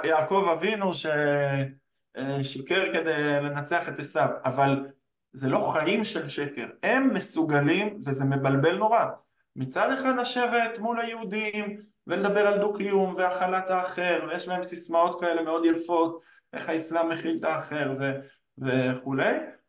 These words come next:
ומצד שני להביא מיליונים ולנהל מחנה בדרום טורקיה לילדים שיעלו, אה, ל-, לאל-אקצא עם רובים, זה לא סותר אצלם בכלל,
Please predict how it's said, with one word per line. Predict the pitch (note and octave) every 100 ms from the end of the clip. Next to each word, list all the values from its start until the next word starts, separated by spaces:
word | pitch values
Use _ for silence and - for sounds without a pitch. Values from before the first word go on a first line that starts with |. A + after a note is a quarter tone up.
| _
ומצד | B2+ C3+ C#3 C#3 C#3 C#3 C#3 C3+ C3+ C#3+ G3 A#3 -
שני | C4+ C#4 D4 D4
להביא | C4 A3+ A3+
מיליונים | B3 A#3 A#3+ B3+ B3+ A3+
ולנהל | G#3+ G#3 A3
מחנה | A3+ G3 G3+ G#3+
בדרום | G3 G3 G#3+
טורקיה | A3+ A#3+ A#3+ A#3 A3+ G3
לילדים | F3 E3+ E3 E3 B3+ A#3+
שיעלו, | - F3+ E3+ F#3+ A#3+ B3 A#3+ - - -
אה, | - D#3+ D#3
ל-, | D#3+ D#3+ E3 E3+ C#3
לאל-אקצא | D#3 D#3 F#3 - F#3
עם | D#3+
רובים, | D3 F#3 G#3 G#3 - - _ _ _ _ _ _ _ -
זה | C#3+
לא | D3+
סותר | G3 F#3+ F#3 F#3+
אצלם | D#3+ D#3
בכלל, | C#3 C#3 G3